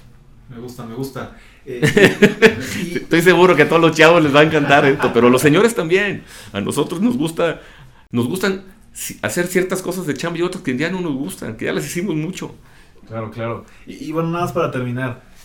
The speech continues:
Speaker 1: Eh, aquí en Gigantes de la Construcción tenemos proyectos muy ambiciosos, pero, eh, creemos que hay gente que nos escucha y que está arrancando en la industria de la construcción,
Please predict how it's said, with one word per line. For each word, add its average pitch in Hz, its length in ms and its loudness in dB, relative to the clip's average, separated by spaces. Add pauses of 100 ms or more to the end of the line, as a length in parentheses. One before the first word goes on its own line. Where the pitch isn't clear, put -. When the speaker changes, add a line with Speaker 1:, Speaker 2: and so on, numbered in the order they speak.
(120)
Speaker 1:
Eh, 117 540 -6
aquí 117 220 -12
en 139 40 -8
Gigantes 151 160 -6
de 135 40 -4
la 123 80 -2
Construcción 117 240 -10
tenemos 131 180 -8
proyectos 120 260 -12
muy 123 120 -8
ambiciosos, 123 500 -10
pero, 98 640 -12
eh, - 100 -20
creemos 113 240 -14
que 98 340 -14 (180)
hay 127 80 -16
gente 127 260 -8
que 120 100 -12
nos 107 120 -14
escucha 127 340 -10
y 127 40 -4
que - 80 -16
está - 160 -12
arrancando 123 480 -10
en 117 40 -14
la 110 60 -14
industria 110 260 -16
de 110 60 -12
la 104 40 -20
construcción, 120 500 -14